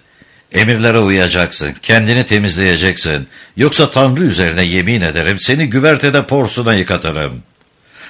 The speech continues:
Rob onları yatıştırmaya çalıştı. Callum'un sinirlendiğini anlamıştı ve Struan'ın sözünden asla dönmediğini de bilirdi. "Ne ziyanı var? Beş ay dene hele.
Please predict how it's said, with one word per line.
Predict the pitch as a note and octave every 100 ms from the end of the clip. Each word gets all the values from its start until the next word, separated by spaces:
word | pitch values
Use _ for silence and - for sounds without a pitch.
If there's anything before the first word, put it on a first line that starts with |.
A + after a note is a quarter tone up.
| -
Rob | C3 F3+
onları | E3 D#3 C3+ C#3+
yatıştırmaya | A#2+ B2+ A2+ F#2+ F#2 D#2+ D#2
çalıştı. | - C2+ C#2 - B1+ B1+ B1 _ - _ -
Callum'un | E3 F#2 F#2+
sinirlendiğini | G#2+ D#2 F2 D2+ E2 D2 D#2+ E2 F2 F2
anlamıştı | D#2 D2+ D2 D2 - C2+ C2 - - - D#2
ve | E2
Struan'ın | - E2 F2+ D#2 E2
sözünden | - F2 F#2 F2 F2
asla | A2 C#3 A2 A#2 F2+
dönmediğini | G#2+ G2 F#2+ F#2+ F#2 F2+ F2+
de | D#2+
bilirdi. | D#2 D#2 D#2 C#2 C2+ C2 - _ _ _ _ _ _ _ - - _
"Ne | C#3
ziyanı | C#3+ G#2 G2 E2 F2
var? | E2+ F2 - _ -
Beş | D3+ -
ay | A2+ A#2+
dene | C#3+ D#3+
hele. | B2+ G#2 G#2